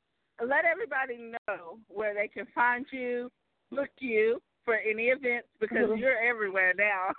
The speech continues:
Speaker 1: <laughs>
Speaker 2: I
Speaker 1: So,
Speaker 2: know,
Speaker 1: give
Speaker 2: Nikki.
Speaker 1: out your
Speaker 2: Um,
Speaker 1: information to all the listeners out there.
Speaker 2: Okay, let me just say this right here. I have a nonprofit organization. My organization empowers
Speaker 1: Hello?
Speaker 2: young women ages.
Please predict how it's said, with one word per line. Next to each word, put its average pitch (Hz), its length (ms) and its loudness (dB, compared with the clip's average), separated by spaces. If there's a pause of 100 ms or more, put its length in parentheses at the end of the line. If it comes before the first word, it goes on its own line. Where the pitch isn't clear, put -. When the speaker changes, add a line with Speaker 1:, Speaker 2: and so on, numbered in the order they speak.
(140)
Speaker 1:
<laughs> - 1200 -6
Speaker 2:
I 254 260 4
Speaker 1:
So, 247 100 2
Speaker 2:
know, 240 340 4
Speaker 1:
give 226 60 -2
Speaker 2:
Nikki. 214 440 0
Speaker 1:
out - 200 -2
your 254 140 -8 (180)
Speaker 2:
Um, 220 260 2
Speaker 1:
information 226 300 -6 (140)
to - 80 -10 (100)
all 262 380 0
the 208 480 -8
listeners 233 540 -4 (120)
out 196 200 4
there. 165 260 -6 (1200)
Speaker 2:
Okay, 240 380 2
let 311 220 2
me 330 200 -4
just 247 200 -4
say 214 200 0
this 190 160 -4 (120)
right 160 200 -6
here. 214 240 -6
I 294 240 0
have 233 120 -6
a 208 40 -6
nonprofit 214 800 -6
organization. 175 760 -10 (340)
My 269 160 4 (100)
organization 262 800 -2
empowers 240 640 0
Speaker 1:
Hello? 196 80 4 (140)
Speaker 2:
young 240 80 -2
women 190 260 -4 (100)
ages. 208 380 0